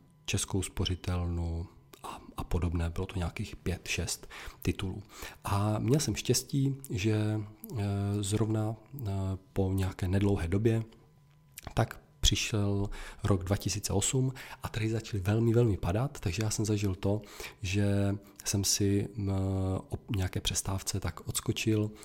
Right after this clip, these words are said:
otevřel jsem si počítač v nějaké učebně a tam jsem viděl, jak z těch třiceti tisíc se najednou stává dvacet devět, dvacet osm, dvacet sedm, dvacet pět.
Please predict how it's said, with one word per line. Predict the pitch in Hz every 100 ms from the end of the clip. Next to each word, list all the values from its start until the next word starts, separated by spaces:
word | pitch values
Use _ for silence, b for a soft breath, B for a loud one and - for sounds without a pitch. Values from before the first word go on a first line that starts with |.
| B B B -
otevřel | - 104 101 98
jsem | 101
si | -
počítač | - 101 117 104 107 104 -
v | 104 101
nějaké | 98 92 101
učebně | 95 - 95 98 95 B
a | -
tam | - 123
jsem | - 98
viděl, | 90 110 107
jak | 101
z |
těch | - -
třiceti | - 110 117 104 101 B B
tisíc | - - 113 -
se | 101
najednou | 98 95 95
stává | - 95 92 90 85 90 B B B
dvacet | - 107 - 101
devět, | 92 92 90
dvacet | 92 - - 104
osm, | - 95 87
dvacet | 90 - 101
sedm, | - 90 90 87 87 - B B -
dvacet | 87 - - -
pět. | - 67 -